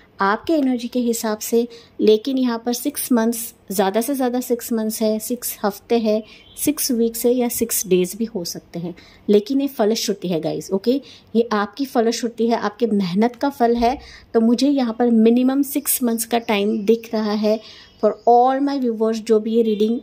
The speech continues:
के लिए आए हैं, ओके। तो इस टॉपिक के लिए, इस रीडिंग के लिए मैंने यहाँ पर आपके simply नाम के इनिशियल्स रखे हैं, ठीक है। आपके नाम का पहला अक्षर रखा हुआ है। So पाइल नंबर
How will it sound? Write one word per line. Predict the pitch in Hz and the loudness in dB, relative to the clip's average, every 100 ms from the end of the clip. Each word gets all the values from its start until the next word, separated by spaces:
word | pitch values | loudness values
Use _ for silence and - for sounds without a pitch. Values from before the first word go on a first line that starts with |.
| - | -2
के | 220 | 0
लिए | 214 226 226 | 2 -2 -2
आए | 180 | -4
हैं, | 156 156 139 _ _ - | -4 -8 -14 _ _ -4
ओके। | 208 - 277 320 - - - | -2 2 0 -2 -12 -14 -8
तो | - 339 | -2 0
इस | 370 - | 0 0
टॉपिक | 277 262 254 - | -2 -2 -8 0
के | 254 | 0
लिए, | 247 247 247 - | 4 2 2 0
इस | 339 - 269 | 0 0 0
रीडिंग | 240 226 240 | 2 4 2
के | 240 | 2
लिए | 233 233 233 | 2 2 2
मैंने | 226 208 214 214 | 2 2 2 2
यहाँ | 208 202 202 196 | 2 0 0 0
पर | 214 208 - | -2 -2 -2
आपके | 185 - 202 | -4 -2 -4
simply | - - 294 285 277 214 - _ - | -4 2 4 4 2 -2 -4 _ 0
नाम | 202 185 | 2 2
के | 190 294 | -2 -4
इनिशियल्स | - 247 196 190 170 170 - | 0 2 2 0 -8 -8 -10
रखे | 156 - | -12 -10
हैं, | 156 160 - - _ - | -10 -12 -16 -20 _ -2
ठीक | 233 | 0
है। | 330 466 - - - | 2 0 -4 -20 -6
आपके | 202 214 214 - 240 | -2 -2 -4 -2 0
नाम | 208 196 | 0 -2
का | 208 294 392 | -2 -4 -2
पहला | 403 330 320 | 0 2 0
अक्षर | - 240 - - 220 | 0 -4 -4 -2 -2
रखा | 208 - 196 | -4 -6 -6
हुआ | 180 175 | -4 -4
है। | 165 156 - - - - | -6 -8 -10 -20 -18 -4
So | - 240 | 0 0
पाइल | 254 254 285 | 0 0 0
नंबर | 311 | 0